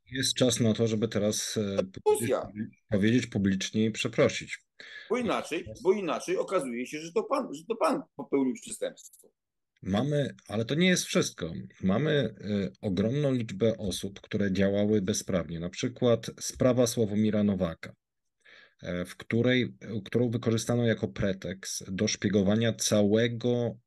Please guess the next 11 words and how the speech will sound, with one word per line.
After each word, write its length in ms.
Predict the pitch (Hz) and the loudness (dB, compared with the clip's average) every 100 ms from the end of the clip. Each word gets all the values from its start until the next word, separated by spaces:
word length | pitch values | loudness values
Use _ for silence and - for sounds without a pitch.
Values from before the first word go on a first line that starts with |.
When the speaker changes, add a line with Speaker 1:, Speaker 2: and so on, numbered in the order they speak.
| - | -6
Speaker 1:
e, 1300 | 95 92 95 98 98 98 101 98 98 98 92 - - _ _ | -2 0 0 0 -2 -4 -4 -4 -4 -2 -4 -6 -18 _ _
całego, 380 | - 123 107 92 | 0 2 4 2
powtórzę 320 | - 92 110 | 0 -2 -2
to 100 | 107 | 0
jeszcze 220 | 107 - | -2 0
raz, 220 | 92 82 - | -2 -2 -8
całego 720 | - 101 113 113 117 110 - | -4 -2 0 2 2 0 -4
otoczenia, 880 | 107 104 95 - 95 92 95 95 - 92 | -10 -8 -6 -2 0 2 2 2 -2 -6
e, 200 | 92 90 | -6 -2
Rafała 340 | 92 92 87 | -2 -2 -2
Trzaskowskiego. 760 | - 90 - 92 - - - | -2 -6 -6 -8 -8 -12 -14